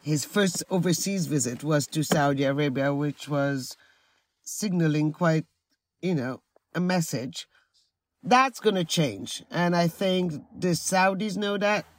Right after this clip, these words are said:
other countries in the Gulf know that, and I think that's why probably the end of the blockade on Qatar was fast-tracked, because the Saudis realize that y-, the Gulf needs to be,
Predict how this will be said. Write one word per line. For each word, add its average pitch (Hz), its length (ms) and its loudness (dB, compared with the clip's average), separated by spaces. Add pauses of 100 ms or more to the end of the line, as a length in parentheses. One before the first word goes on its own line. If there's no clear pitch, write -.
other 196 260 2
countries 101 480 -2
in 98 100 -4
the 98 80 -2
Gulf 180 400 0 (320)
know 190 220 2
that, 180 440 4
and 175 220 0
I 175 120 2
think 185 440 -4
that's 185 420 0
why 175 380 2 (100)
probably 170 640 2 (260)
the 170 180 0
end 180 260 2
of 160 140 2
the 170 80 2
blockade 170 420 0
on 160 180 2
Qatar 160 400 0
was 147 180 -2
fast-tracked, 139 720 -2
because 151 280 -2
the 151 80 -2
Saudis 160 500 0
realize 147 600 0 (460)
that 160 340 4
y-, 170 400 2
the 165 120 2
Gulf 180 360 4
needs 175 260 2
to 170 120 2
be, 160 340 2